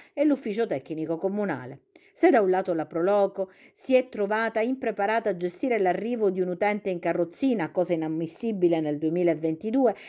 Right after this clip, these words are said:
a maggior ragione se l'utente era uno degli espositori, dunque non un fatto imprevisto, non si trovava tra l'altro una chiave che in realtà avrebbe dovuto avere.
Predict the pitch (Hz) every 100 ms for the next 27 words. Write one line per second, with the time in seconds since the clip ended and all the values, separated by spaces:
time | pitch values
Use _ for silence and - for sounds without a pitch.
0 | - 175 180 165 165 156 147 180 160 147
1 | 151 156 165 185 170 170 160 170 208 190
2 | 180 180 175 - 208 269 269 254 196 190
3 | 262 269 269 247 - - - 240 262 254
4 | 240 269 254 262 285 277 294 359 330 -
5 | 247 - _ 262 330 302 262 226 233 240
6 | 196 208 220 170 147 - - - 190 185
7 | 175 233 226 202 180 170 170 170 170 208
8 | 131 170 175 170 175 170 180 196 220 190
9 | 120 113